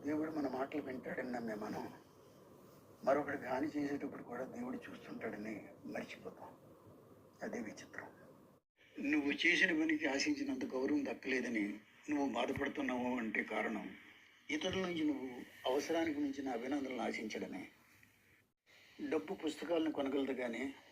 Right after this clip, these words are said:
తెలివితేటలను కాదు. డబ్బు పడక గదిలో బెడ్ను కొనగలదు కానీ నిద్రను కాదు. డబ్బు ఫుడ్ను కొనగలదు కానీ ఆకలిని కాదు.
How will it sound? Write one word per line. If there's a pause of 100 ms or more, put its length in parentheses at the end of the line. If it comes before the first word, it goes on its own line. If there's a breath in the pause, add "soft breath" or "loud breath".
(380)
తెలివితేటలను
కాదు. (800)
డబ్బు
పడక
గదిలో
బెడ్ను
కొనగలదు
కానీ (640)
నిద్రను
కాదు. (840)
డబ్బు (340)
ఫుడ్ను
కొనగలదు
కానీ (460)
ఆకలిని
కాదు.